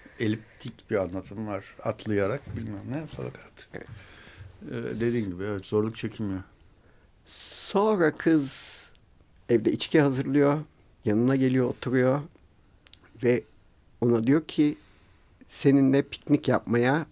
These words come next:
Speaker 2: işte don-"
Speaker 1: Kış pis-, pikniği.
Speaker 2: Kış pikniği,
Speaker 1: Ya da gece
Speaker 2: gece
Speaker 1: pikniği,
Speaker 2: pik-,
Speaker 1: gece
Speaker 2: gece
Speaker 1: pikniği.
Speaker 2: pikniği. Donmuş olan bilmem ne gölüne gidelim.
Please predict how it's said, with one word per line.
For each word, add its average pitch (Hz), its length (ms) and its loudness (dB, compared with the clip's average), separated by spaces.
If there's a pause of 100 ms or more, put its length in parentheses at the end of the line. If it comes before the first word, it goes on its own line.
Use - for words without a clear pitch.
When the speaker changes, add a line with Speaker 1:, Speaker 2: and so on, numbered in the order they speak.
(100)
Speaker 2:
işte 107 280 2 (920)
don-" 120 140 4
Speaker 1:
Kış 123 120 6
pis-, - 280 -8 (160)
pikniği. 95 580 -10 (320)
Speaker 2:
Kış - 240 -2
pikniği, 120 360 4
Speaker 1:
Ya 131 100 4
da 113 60 6
gece 110 220 4
Speaker 2:
gece 135 220 10
Speaker 1:
pikniği, 98 200 -4
Speaker 2:
pik-, 90 160 -12
Speaker 1:
gece 90 140 -2
Speaker 2:
gece 110 180 0
Speaker 1:
pikniği. - 340 -8
Speaker 2:
pikniği. - 1040 -18
Donmuş 139 380 4
olan 156 380 6
bilmem 131 360 6
ne 143 80 8
gölüne 107 340 4
gidelim. 87 440 -4